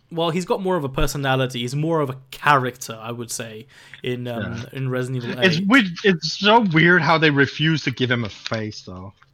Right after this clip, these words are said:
Speaker 1: Yeah, I, I don't know why. Uh, because you know what it is. So
Speaker 2: Just
Speaker 1: they
Speaker 2: give him a face. If you're gonna hit, make him a recurring character, give him a fucking face.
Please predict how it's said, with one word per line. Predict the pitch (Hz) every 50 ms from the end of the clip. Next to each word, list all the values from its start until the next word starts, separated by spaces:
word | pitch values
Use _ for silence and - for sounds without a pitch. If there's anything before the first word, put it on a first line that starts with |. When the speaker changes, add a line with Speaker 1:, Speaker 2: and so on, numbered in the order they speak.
| _ _ _ _ _ _ _ _ _ _ _ _ _ _ _ _ - - - _
Speaker 1:
Yeah, | - 214 247 262 254 247 240
I, | 233 226 220 226
I | 196 190
don't | 214 226 226 220 208 208 - _ _ _ _ _ _ _ _ _ _ _
know | 175 175 185 190 185
why. | 175 175 185 196 190 170 139 135 131 135 - - _ _ -
Uh, | 143 151
because | 151 165 - - 185 175 -
you | 175 180
know | 208 226
what | 240 247
it | 247
is. | 185 139
So | - 160
Speaker 2:
Just | - - 202
Speaker 1:
they | -
Speaker 2:
give | 247 233 240
him | 240 233
a | 226
face. | - - - 214 220 220 220 214 - - -
If | 190 170 -
you're | 208 208
gonna | 240 240 240 233 214
hit, | 214 220 208
make | 190 196 196 190
him | 214 208
a | 202
recurring | 175 170 170 - - 156 151 160 160
character, | 143 - 143 123 123 127 127 - - 156 143
give | - - 147
him | 165 160 160
a | 151
fucking | - - 143 131 - 143 123 110
face. | - - 113 110 104 98 - - - -